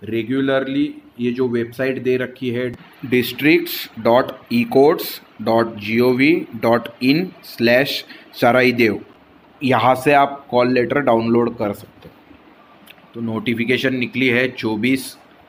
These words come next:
जून दो हज़ार इक्कीस और सात सात दो हज़ार इक्कीस से पहले पहले आपके आवेदन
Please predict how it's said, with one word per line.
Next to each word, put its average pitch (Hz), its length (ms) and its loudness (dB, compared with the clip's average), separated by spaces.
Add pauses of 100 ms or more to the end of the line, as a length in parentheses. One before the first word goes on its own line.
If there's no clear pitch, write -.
(1200)
जून 123 440 0
दो 120 140 4
हज़ार 117 320 2
इक्कीस 123 520 -4
और 113 200 2
सात 123 500 0
सात 117 420 0
दो 123 160 0
हज़ार 113 280 0
इक्कीस 117 340 -10
से 123 80 -2
पहले 113 260 0
पहले 113 240 -2 (120)
आपके 107 340 -4
आवेदन 110 440 0